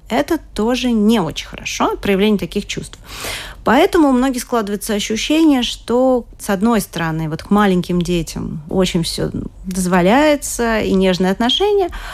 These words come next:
а, но и в то же время вроде бы как, как какая-то х-, такая холодность между членами семьи. Но тут, конечно, от семьи тоже зависит, у кого как. Но в целом, мне кажется, что внутри дома вот эти вот обнимания и похвала, они как-то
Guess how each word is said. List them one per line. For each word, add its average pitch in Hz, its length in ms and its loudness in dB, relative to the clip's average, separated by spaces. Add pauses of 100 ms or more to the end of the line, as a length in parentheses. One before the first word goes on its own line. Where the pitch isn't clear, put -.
(340)
а, 202 400 0
но 247 260 4
и - 20 4
в - 80 -6
то 240 220 -2
же 226 140 -2
время 277 340 2
вроде 240 400 0
бы 226 100 0
как, 214 240 -6
как - 120 -14 (180)
какая-то 208 360 -4
х-, - 120 -14
такая - 220 -4
холодность 196 640 2
между 180 600 -2 (120)
членами 180 400 2
семьи. 170 480 0 (800)
Но 427 100 6
тут, 415 160 2
конечно, 233 360 2
от 190 100 -4
семьи 190 240 2
тоже 170 280 -6
зависит, 359 520 -2
у 240 60 -8
кого 165 240 0
как. - 480 -4 (340)
Но 214 60 0
в - 40 -4
целом, 330 220 4
мне 208 120 2
кажется, 208 300 -4
что 190 200 -6
внутри 208 400 0
дома 247 340 2
вот 190 160 -2
эти 190 180 -2
вот 170 160 -8
обнимания 185 840 0
и 165 40 -4
похвала, 165 580 -2
они - 160 -4
как-то - 380 -12